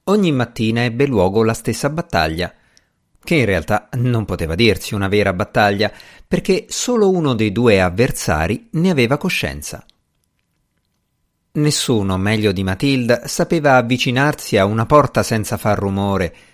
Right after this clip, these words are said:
appoggiare la mano sulla maniglia e girarla piano, così piano, che all'interno sarebbe stato necessario avere gli occhi fissi sul pomello per accorgersi che si stava muovendo.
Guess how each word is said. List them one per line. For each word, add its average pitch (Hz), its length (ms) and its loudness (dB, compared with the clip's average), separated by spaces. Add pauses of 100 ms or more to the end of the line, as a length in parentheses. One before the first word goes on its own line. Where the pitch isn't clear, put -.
(120)
appoggiare 107 600 2
la 85 120 0
mano 107 260 2
sulla 87 260 -4
maniglia 127 520 -4 (340)
e 175 100 -2
girarla 175 600 0
piano, 85 680 -2 (460)
così - 320 -8
piano, 80 680 -6 (440)
che 226 160 2
all'interno 208 760 -2
sarebbe 160 380 0
stato 87 400 -2
necessario 214 880 -2
avere 190 320 2
gli 170 140 -2
occhi 214 260 -2
fissi 170 360 -4
sul 127 220 -2
pomello 85 720 -2 (140)
per 117 160 4
accorgersi 104 840 -2
che 117 160 -4
si 123 160 -4
stava 98 340 0
muovendo. 80 680 -6